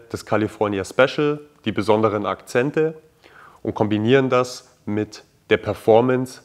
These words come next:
des G T Performance Paket. Und so haben wir das bei diesem Fahrzeug hier gemacht und sehen im ersten Moment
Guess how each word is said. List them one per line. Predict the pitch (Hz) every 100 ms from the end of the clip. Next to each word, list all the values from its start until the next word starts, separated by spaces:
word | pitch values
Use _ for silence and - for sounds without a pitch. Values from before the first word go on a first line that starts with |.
| _
des | 101 -
G | 104
T | 107
Performance | 107 101 - 95 95 -
Paket. | 90 - 87 - _ _ _ _ - - - -
Und | 113
so | 110 135
haben | 143
wir | 139
das | 135 -
bei | 117
diesem | 139 139
Fahrzeug | 117 113 - 123
hier | - - 113 110 110 - _ _ _ _ - -
gemacht | - 101 139 - - _ _ _ - - _ _ _
und | 131 127 127 131 - _ _ -
sehen | 113 104 113 131
im | - 113
ersten | 110 113 -
Moment | 117 110 107 110 110